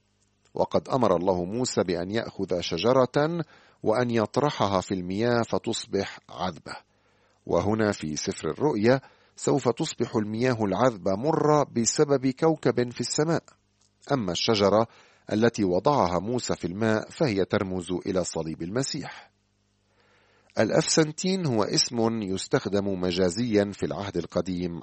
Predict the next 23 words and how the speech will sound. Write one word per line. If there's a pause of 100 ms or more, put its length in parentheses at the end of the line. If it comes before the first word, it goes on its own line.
على
النحو
التالي: (800)
أولاً
للإشارة
إلى
وثنية
الشعب
القديم، (800)
وثانياً
للإشارة (140)
إلى
البؤس (180)
والحزن، (440)
وثالثاً
للإشارة (120)
إلى
الظلم. (880)
هذا
الكوكب
هو
كوكب
حرفي